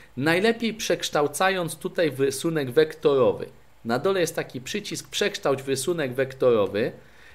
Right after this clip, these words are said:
To znaczy, że możemy wtedy ładnie naciągać napisy,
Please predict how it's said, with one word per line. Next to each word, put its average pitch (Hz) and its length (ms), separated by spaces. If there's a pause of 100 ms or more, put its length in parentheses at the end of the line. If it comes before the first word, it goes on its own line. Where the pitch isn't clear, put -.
(160)
To 180 100
znaczy, 208 360
że 180 140
możemy 175 400
wtedy 160 300
ładnie 165 640 (600)
naciągać 151 840
napisy, 117 720